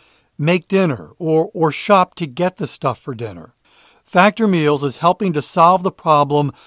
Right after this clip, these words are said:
of not enough time for fitness. They're also offering you a great deal. Use the code walking fifty to get fifty percent off at factor meals dot com.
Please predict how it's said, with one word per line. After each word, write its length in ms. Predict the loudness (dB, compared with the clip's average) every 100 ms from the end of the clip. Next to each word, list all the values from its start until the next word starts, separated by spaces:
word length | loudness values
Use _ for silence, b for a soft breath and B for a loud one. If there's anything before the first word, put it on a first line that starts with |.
| b b
of 160 | -2
not 300 | 0 4 4
enough 300 | 2 0 -2
time 560 | -4 0 2 0 -2 -8 _
for 180 | -10
fitness. 580 | -8 -8 -8 -10 -20 -20 _ b b b
They're 140 | -2
also 300 | 0 0 2
offering 380 | 2 2 0 -4
you 180 | -2 -2
a 100 | -2
great 600 | -8 -4 0 0 -2 -6
deal. 420 | -4 -4 -6 -12 b b b
Use 180 | -6 -4
the 80 |
code 240 | -2 -2 2
walking 420 | 4 4 2 -4
fifty 360 | -2 -4 -4 -4
to 80 |
get 180 | -2 -4
fifty 360 | -2 -4 -4 -12
percent 400 | -12 -4 0 4
off 340 | 4 4 0 -6
at 200 | -6 -4
factor 480 | -2 -2 -2 -4
meals 520 | -2 -2 -2 -2 -2 -2
dot 280 | -2 -2
com. 480 | -4 -6 -6 -10 -20